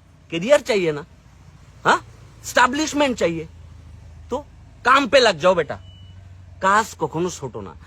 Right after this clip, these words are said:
কাজকে কাজের মতো দেখো। তোমার যে জায়গায় দক্ষতা আছে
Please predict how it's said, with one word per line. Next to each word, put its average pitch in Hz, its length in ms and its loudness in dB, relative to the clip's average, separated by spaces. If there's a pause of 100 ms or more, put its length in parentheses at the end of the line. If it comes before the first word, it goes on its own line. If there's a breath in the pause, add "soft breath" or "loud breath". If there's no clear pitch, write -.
(160 soft breath)
কাজকে 190 360 -2
কাজের 208 340 2
মতো 165 200 -4
দেখো। 147 320 -6 (320 soft breath)
তোমার 240 300 2
যে 233 120 0
জায়গায় 185 300 2 (1040)
দক্ষতা 185 520 0
আছে 113 260 -6